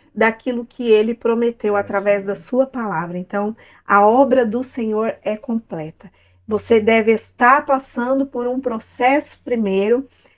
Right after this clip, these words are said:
Speaker 1: de libertação, né, filho?
Speaker 2: Isso.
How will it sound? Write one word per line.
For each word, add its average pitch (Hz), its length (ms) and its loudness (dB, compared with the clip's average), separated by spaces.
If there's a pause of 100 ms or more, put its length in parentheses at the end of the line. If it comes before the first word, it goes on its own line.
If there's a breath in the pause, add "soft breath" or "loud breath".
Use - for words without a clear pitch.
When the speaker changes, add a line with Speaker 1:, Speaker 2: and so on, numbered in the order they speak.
(140)
Speaker 1:
de 202 180 -2
libertação, 226 1400 0 (260)
né, 196 200 -2
filho? 185 420 -6 (160)
Speaker 2:
Isso. - 480 -18